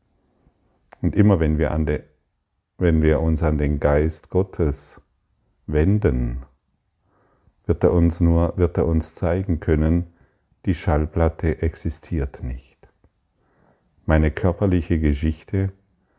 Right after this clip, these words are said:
mein körperliches Denken, meine persönliche Welt existiert nicht. Und wenn ich dann den Fokus von der Schallplatte nehme.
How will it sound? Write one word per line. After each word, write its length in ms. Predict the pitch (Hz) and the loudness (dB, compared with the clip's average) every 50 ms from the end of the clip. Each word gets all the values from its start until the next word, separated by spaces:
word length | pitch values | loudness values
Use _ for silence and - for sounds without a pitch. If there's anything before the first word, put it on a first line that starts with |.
| _ _ _ _ _ | _ _ _ _ _
mein 200 | - 80 78 73 | -2 0 0 0
körperliches 760 | 71 - 95 98 101 - 110 90 80 73 - 80 76 - - | 0 2 0 0 0 0 -2 -2 -2 -2 -4 -6 -6 -6 -6
Denken, 640 | - 85 78 73 76 78 - - 98 85 82 80 80 - - _ _ _ _ _ _ _ _ _ | -2 -2 0 0 0 -2 -4 -4 -2 0 0 0 -2 -4 -8 _ _ _ _ _ _ _ _ _
meine 280 | 87 87 80 80 78 76 | 0 2 4 4 2 2
persönliche 840 | - - 80 78 73 73 78 78 85 92 95 92 82 - 101 85 76 | 2 2 2 2 2 2 2 2 2 0 -2 -2 -2 -2 -2 0 2
Welt 340 | 73 71 69 71 76 - - | 2 0 0 0 -2 -4 -6
existiert 760 | - 76 - - - 82 - _ - 73 67 62 64 - | -8 -8 -8 -10 -14 -14 -14 _ -10 -8 -8 -8 -8 -10
nicht. 360 | - 58 62 64 - _ _ _ - - - _ _ _ _ _ _ _ _ _ _ _ _ _ _ _ _ _ _ _ _ _ _ _ _ _ _ _ _ _ _ | -14 -14 -14 -14 -16 _ _ _ -20 -20 -20 _ _ _ _ _ _ _ _ _ _ _ _ _ _ _ _ _ _ _ _ _ _ _ _ _ _ _ _ _ _
Und 160 | 87 82 76 | 0 2 6
wenn 180 | 80 82 80 82 | 6 6 6 6
ich 180 | 82 78 - - | 2 0 -2 -2
dann 520 | 95 87 85 85 87 85 82 80 76 71 - _ _ _ _ _ _ _ _ _ _ _ _ _ _ _ _ _ _ _ _ _ _ _ | 0 2 2 2 2 2 2 0 0 -2 -6 _ _ _ _ _ _ _ _ _ _ _ _ _ _ _ _ _ _ _ _ _ _ _
den 220 | - 82 76 73 71 | 2 2 2 2 0
Fokus 880 | - - 101 113 127 131 - - 87 71 67 67 - - - - - - _ _ _ _ _ _ _ _ _ _ _ _ _ _ _ _ _ _ _ _ _ | 0 0 0 2 2 0 -2 -2 -2 -2 -2 -2 -8 -14 -20 -20 -20 -20 _ _ _ _ _ _ _ _ _ _ _ _ _ _ _ _ _ _ _ _ _
von 180 | - 82 78 | 0 2 4
der 120 | 78 76 73 | 4 2 2
Schallplatte 720 | - - 78 85 98 98 - - 98 82 78 - - 80 | 0 -4 -4 -2 -2 -4 -2 0 0 0 0 0 -2 -2
nehme. 480 | 76 76 82 95 110 104 87 64 53 | 0 0 0 -2 -2 -2 -4 -4 -6